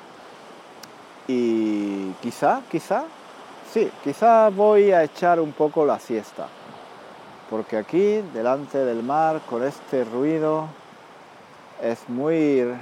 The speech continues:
relajador y me está,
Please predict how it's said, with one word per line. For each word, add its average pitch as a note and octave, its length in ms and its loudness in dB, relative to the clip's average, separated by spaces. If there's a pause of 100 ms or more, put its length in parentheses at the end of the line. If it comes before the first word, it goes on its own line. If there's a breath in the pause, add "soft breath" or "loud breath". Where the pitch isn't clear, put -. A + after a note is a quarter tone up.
relajador A2+ 680 0 (1500)
y A#2+ 60 -2
me A2 180 -2
está, D#3+ 680 -2